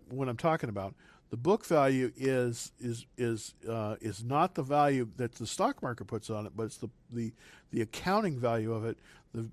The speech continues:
the, the, um, the, the value of the revenues, uh, you know, the, the income statements and the owner's equity based on, you know,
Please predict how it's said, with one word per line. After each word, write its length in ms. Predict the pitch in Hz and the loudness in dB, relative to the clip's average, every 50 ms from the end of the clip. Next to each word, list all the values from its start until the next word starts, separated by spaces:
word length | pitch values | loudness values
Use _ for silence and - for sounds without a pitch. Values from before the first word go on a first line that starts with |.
| - 113 | -8 -4
the, 280 | 120 120 113 110 98 90 104 110 | -2 0 0 0 -2 -4 -6 -4
the, 320 | 113 110 110 110 107 107 | -2 -2 -2 -2 -2 -4
um, 380 | 107 104 104 104 101 98 98 - - | -4 -4 -4 -4 -4 -6 -8 -10 -12
the, 220 | 113 113 117 101 - 95 | -10 -8 -6 -6 -6 -6
the 140 | 107 110 110 | -8 -8 -4
value 420 | 107 120 123 127 127 127 127 120 - | 0 0 2 2 4 2 2 2 0
of 300 | 113 117 113 107 110 117 | 0 -2 -2 -2 -4 -4
the 80 | 113 | -2
revenues, 720 | 110 117 131 135 131 135 135 127 123 123 123 117 - - - - | 0 2 2 2 2 0 -2 -2 0 0 -2 -2 -6 -8 -10 -8
uh, 120 | 104 110 101 85 120 | -8 -8 -8 -6 -8
you 160 | 123 113 113 | -8 -6 -4
know, 80 | 113 110 | -4 -4
the, 220 | 104 110 104 - - | -2 -2 -4 -4 -4
the 220 | 110 110 110 107 | -4 -2 -2 0
income 220 | 135 143 139 143 120 | 0 -2 -2 -4 -4
statements 560 | - - 123 117 110 123 123 117 - - - - - - - - - - _ - - | -2 -2 -2 -2 -2 -4 -6 -6 -8 -10 -14 -16 -20 -20 -20 -20 -20 -20 _ -6 -4
and 200 | 120 120 120 117 | -2 -2 0 0
the 120 | 120 - | -2 -2
owner's 320 | - 127 131 131 120 107 | -2 -2 0 0 0 0
equity 520 | 110 127 135 143 - - 127 113 107 107 - _ - - _ _ _ _ - 107 | 0 0 0 0 0 -2 -2 0 0 -2 -4 _ -16 -20 _ _ _ _ -14 -6
based 440 | 107 131 127 135 131 131 - - - - | 0 2 2 4 2 2 0 -4 -8 -8
on, 480 | - 110 113 113 113 113 113 110 113 - - | -6 -4 -4 -2 -2 -2 -4 -4 -6 -8 -8
you 80 | 113 | -6
know, 240 | 113 104 104 107 98 | -6 -4 -4 -6 -8